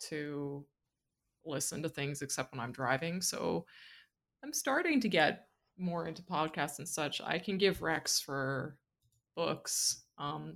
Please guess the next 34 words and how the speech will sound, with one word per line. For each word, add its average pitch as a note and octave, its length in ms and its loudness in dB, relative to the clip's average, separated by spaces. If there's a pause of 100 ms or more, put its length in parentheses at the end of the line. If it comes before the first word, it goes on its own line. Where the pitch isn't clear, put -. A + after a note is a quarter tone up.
(160)
right F#3+ 100 4
off F3 120 2
the - 60 -12
top D#3 200 4
of D3 100 -6
my D3 140 -4
head, D3+ 340 0 (600)
I E3 80 2
would E3 160 0
say D3+ 300 2
definitely E3 460 0
give D#3+ 560 2 (220)
the D3 420 -2
Tenserate G#3 600 2
series G#3+ 500 2
by D#3 280 2
J D#3+ 180 0
Y D#3 180 2
Yang. E3 480 0 (380)
They're E3 240 4
a - 20 6
non-, E3 300 2 (100)
non-binary D#3 580 2
author, C#3+ 560 2
and D3 420 -2
the F3 60 -8
books E3+ 260 0
themselves D3+ 420 -2
go D#3 160 -4
into D3+ 220 -6
a C#3+ 40 0
lot C#3+ 240 2
of, D3 180 -8 (140)
uh, D3+ 360 -2